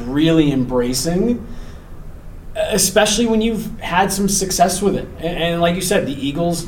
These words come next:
needed the help right away. And I just, I like that literally in a week, the Avs put some interesting pieces back in the prospect pipeline.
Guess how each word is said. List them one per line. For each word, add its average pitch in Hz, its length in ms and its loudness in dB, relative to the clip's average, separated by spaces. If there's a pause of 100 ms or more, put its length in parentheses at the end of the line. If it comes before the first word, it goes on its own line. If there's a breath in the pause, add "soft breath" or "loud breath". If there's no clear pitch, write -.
(100)
needed 151 280 0
the 165 80 2
help 160 260 4
right 160 180 4
away. 147 400 0
And 147 100 2
I 151 140 2
just, 175 280 0 (800 loud breath)
I 185 120 6
like 202 280 4
that 226 300 2
literally 214 580 4
in 196 100 4
a 196 60 6
week, 233 380 2 (440)
the 190 100 0
Avs 320 440 4
put 320 240 0
some 330 240 2
interesting 254 500 4
pieces 220 380 0
back 175 300 2
in 196 60 0
the 190 80 2
prospect 170 580 2
pipeline. 156 440 -2